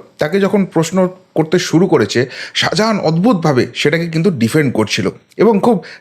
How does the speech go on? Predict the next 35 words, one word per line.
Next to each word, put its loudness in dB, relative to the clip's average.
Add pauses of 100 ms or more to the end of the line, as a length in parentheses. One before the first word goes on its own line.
ট্যাকটিক্যাল 0
উত্তর 0
দিচ্ছিল, 0 (120)
এবং 2
যেভাবে 2
টেকনিক্যালি 0
কথাবার্তা 0
বলছিল, 2 (300)
সেই 2
জায়গা 2
থেকে 2
একটু -4
প্রথমে 2 (280)
চমকে 2
যান 0 (300)
সিবিআই 4
আধিকারিকরা। 0 (340)
কিন্তু 4
আধ 0
ঘন্টাটা 2
তারা 0
সেই 0
উত্তরগুলো 0
যখন 0
অ্যানালিসিস 0
করছিলেন, 0 (320)
তখন 0
তারা 2
বুঝতে -4
পেরে 2
যান 0
আসল 0
খেলাটা 0
কোথায় 0
হয়েছে। 0